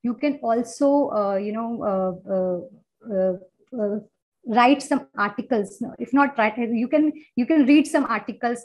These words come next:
comment on them. So when you comment, sometimes, sometimes people, what they do, they just like it. But you can put some comment. That when you put comment, then, uh, it, it shows your ideology, your viewpoint, your thought process.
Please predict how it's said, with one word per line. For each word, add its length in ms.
comment 360
on 180
them. 320
So 160
when 180
you 160
comment, 320
sometimes, 320
sometimes 280
people, 220
what 200
they 240
do, 280
they 120
just 260
like 300
it. 120
But 160
you 120
can 260
put 180
some 180
comment. 320
That 120
when 140
you 80
put 340
comment, 400
then, 420
uh, 60
it, 360
it 120
shows 340
your 120
ideology, 680
your 200
viewpoint, 640
your 260
thought 260
process. 640